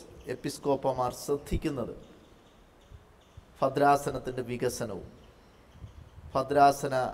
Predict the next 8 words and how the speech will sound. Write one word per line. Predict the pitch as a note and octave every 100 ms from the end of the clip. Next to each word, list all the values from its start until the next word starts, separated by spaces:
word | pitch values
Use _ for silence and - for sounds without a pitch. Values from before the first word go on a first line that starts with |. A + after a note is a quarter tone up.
| - C3+
അഡ്മിനിസ്ട്രേഷനുമൊക്കെയാണ്. | - F3+ F3 F3 D#3 C3+ A2+ A2+ F#2+ - - G#1+ A1 - - - - - - - - - - - -
എന്നാൽ | E3 F3 F3+ E3 - D3+
അതിൽ | D#3+ G3+
നിന്ന്, | G3+ G3 F#3 - D3+
അതിനൊരു | D#3+ E3+ E3 A#2+
ബദലായി, | C#3 E3 D3+ G#2+ - - - - - - - - - - - - C#3
അതിൽ | D3+
നിന്ന് | F3